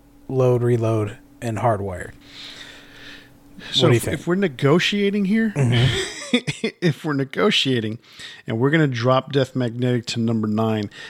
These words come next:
Speaker 2: then I'd like to keep Hardwired at six, and we can figure out where Load and Reload go underneath that. What do you think?
Speaker 1: I'm okay with that because me personally, I like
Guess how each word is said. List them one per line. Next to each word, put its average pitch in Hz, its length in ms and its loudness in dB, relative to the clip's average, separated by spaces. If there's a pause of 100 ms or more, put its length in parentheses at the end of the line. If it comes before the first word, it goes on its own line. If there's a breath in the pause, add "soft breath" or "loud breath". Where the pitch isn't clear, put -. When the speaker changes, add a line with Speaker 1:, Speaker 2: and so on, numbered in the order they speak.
(120 loud breath)
Speaker 2:
then 113 160 -2
I'd 123 220 2
like 120 200 0
to 120 80 -6
keep 127 360 -2
Hardwired 110 520 0
at 98 120 -4
six, - 400 0
and 107 280 -4
we 110 80 -2
can 110 140 -4
figure 113 320 0
out 104 120 0
where 107 100 -2
Load 104 260 0
and 101 80 -4
Reload 104 340 0
go 101 320 -2
underneath 113 500 -4
that. 101 200 0 (380)
What 117 120 2
do 110 60 0
you 110 60 0
think? - 380 -10 (120)
Speaker 1:
I'm 202 180 2
okay 233 320 4
with 180 200 4
that 131 240 -2
because 143 340 -2 (680)
me 180 240 4
personally, 156 640 0
I 131 200 0
like 131 560 0